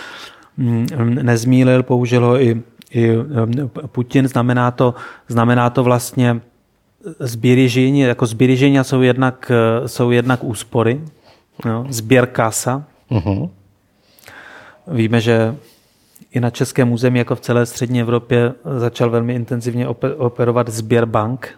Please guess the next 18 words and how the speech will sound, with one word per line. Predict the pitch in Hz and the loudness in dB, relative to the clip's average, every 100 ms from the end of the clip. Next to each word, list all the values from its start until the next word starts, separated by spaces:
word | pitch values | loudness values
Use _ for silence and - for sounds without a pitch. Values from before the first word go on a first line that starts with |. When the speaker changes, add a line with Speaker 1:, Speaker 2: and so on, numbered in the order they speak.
| - | -12
Speaker 1:
Tak | - - | -10 -8
to | 127 | -10
jsme | - 120 | -4 -2
jako | 117 123 120 - | -2 -2 -4 -4
etymologicky | 117 131 117 120 117 117 - 131 123 | -4 -2 0 0 -2 -8 -8 -6 -4
u | 123 | -4
téhož | 123 120 117 | -2 -2 -2
kořene. | - 117 113 127 - _ _ - - - - - - - - - | -6 -6 -6 -8 -12 _ _ -20 -20 -20 -18 -20 -20 -20 -18 -6
Eh, | 127 | -2
ale | 127 165 127 120 | 0 0 2 2
sběrižení | 123 135 123 143 151 | 4 4 4 4 4
je, | 143 143 | 4 4
je | 135 123 | 2 2
záro-, | 127 127 135 | 2 2 2
je, | 135 127 123 - | 2 2 2 0
je | 123 117 | 2 2
zároveň | 120 123 127 127 127 131 - - _ _ | 2 4 4 4 2 0 -4 -20 _ _
zachování | 120 123 120 147 135 135 135 139 135 139 | -4 -2 0 2 2 2 2 2 2 0